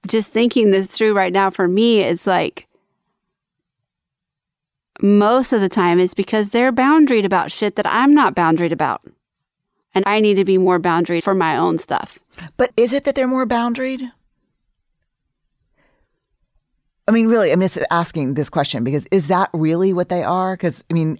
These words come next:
Speaker 2: I know what we're talking about here. And it's like, is it that they're more boundaried? Or is it that there's just not as many expectations on them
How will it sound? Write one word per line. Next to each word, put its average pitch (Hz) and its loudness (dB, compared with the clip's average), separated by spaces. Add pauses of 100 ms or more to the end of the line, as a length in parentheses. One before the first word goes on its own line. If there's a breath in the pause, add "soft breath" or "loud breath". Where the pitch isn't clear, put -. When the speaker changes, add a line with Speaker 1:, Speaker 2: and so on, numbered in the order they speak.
Speaker 2:
I 175 0
know 175 4
what 143 2
we're 139 0
talking 165 -4
about 117 -2
here. 135 -2
And 151 -4
it's 147 -6
like, 156 -4 (320 soft breath)
is 196 0
it 226 0
that 165 0
they're 170 2
more 165 2
boundaried? 214 -4 (540 soft breath)
Or 165 2
is 170 0
it 170 -2
that 160 0
there's 160 -2
just 175 -2
not 175 0
as 170 -4
many 160 -4
expectations 160 -6
on 147 -4
them 147 -2